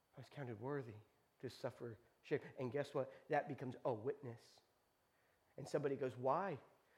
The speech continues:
Why are you not walking around talking bad about this person who's been walking around talking bad about you?" Well, you know why? 'Cause I trust Jesus. Well, that doesn't make sense. Yeah, it does. Because whenever I trust Jesus, that doesn't mean I said a prayer,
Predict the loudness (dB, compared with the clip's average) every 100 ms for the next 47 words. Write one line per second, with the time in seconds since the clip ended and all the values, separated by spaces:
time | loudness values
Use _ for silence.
0 | -20 -8 4 6 6 6 6 6 6 4
1 | 4 6 10 10 8 2 -6 2 2 2
2 | 4 4 6 4 2 -6 -4 -6 -4 -6
3 | -6 -6 -2 0 -2 0 0 2 2 2
4 | 2 -2 -2 0 2 2 0 -4 -8 -12
5 | _ _ _ _ _ _ _ _ _ _
6 | _ 0 2 2 0 2 2 0 -6 -20
7 | _ _ _ _ _ _ _ _ _ 0
8 | 0 0 -4 -6 -8 -10 -10 -14 -18 -20
9 | _ _ _ _ _ _ _ _ _ _
10 | 0 6 8 6 4 -2 -2 -4 4 6
11 | 6 4 -2 -4 -4 -4 -6 0 4 8
12 | 8 6 2 2 0 0 2 2 0 0
13 | 0 2 4 4 0 0 8 8 12 12
14 | 12 12 12 10